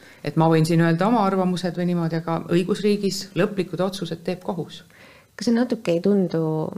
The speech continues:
Speaker 2: absurdne, et me peame üldse selgitama, <laughs> et sõja poolt ei tohi olla? <laughs> Et
Speaker 1: Ei.
Speaker 2: <laughs> me oleme absoluutselt
Speaker 1: Ei ole
Speaker 2: sõnavabaduse
Speaker 1: absurdne,
Speaker 2: poolt,
Speaker 1: sellepärast,
Speaker 2: on ju.
Speaker 1: et tegelikult mis, mis me oleme saanud ka mitu küsimust, on see, et inimesed ei saa aru, et oot-oot-oot, et sõja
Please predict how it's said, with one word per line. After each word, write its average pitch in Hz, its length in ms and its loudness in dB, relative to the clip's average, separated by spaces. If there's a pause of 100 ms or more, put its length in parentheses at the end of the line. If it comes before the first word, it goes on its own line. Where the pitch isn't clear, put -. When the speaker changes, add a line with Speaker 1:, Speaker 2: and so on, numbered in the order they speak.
(120)
Speaker 2:
absurdne, 160 640 0
et 147 80 -6
me 170 80 -2
peame 165 280 -2
üldse - 160 -8
selgitama, 160 680 -2 (160)
<laughs> - 180 -4
et 147 100 -4
sõja 175 440 2
poolt 160 440 -2
ei 156 120 -4
tohi 160 320 -2
olla? 156 240 -2
<laughs> - 80 -14 (1000)
Et 196 180 0
Speaker 1:
Ei. 208 80 2 (320)
Speaker 2:
<laughs> - 320 -10
me 240 60 4
oleme 240 180 2
absoluutselt 220 460 4
Speaker 1:
Ei - 20 10
ole 220 140 8
Speaker 2:
sõnavabaduse 220 240 6 (160)
Speaker 1:
absurdne, 208 180 8
Speaker 2:
poolt, 175 160 6
Speaker 1:
sellepärast, 180 360 6
Speaker 2:
on - 20 2
ju. - 20 2
Speaker 1:
et - 60 -2
tegelikult 254 400 2
mis, 202 160 2
mis 220 100 2
me 233 80 4
oleme 214 140 2
saanud 254 180 2
ka 202 80 2
mitu - 220 4
küsimust, 285 400 4
on - 20 2
see, 202 80 2
et 214 80 0
inimesed 214 320 2
ei 170 60 0
saa 202 100 4
aru, 302 220 4
et 156 80 0 (260)
oot-oot-oot, 165 400 0
et 147 140 -4
sõja 233 160 2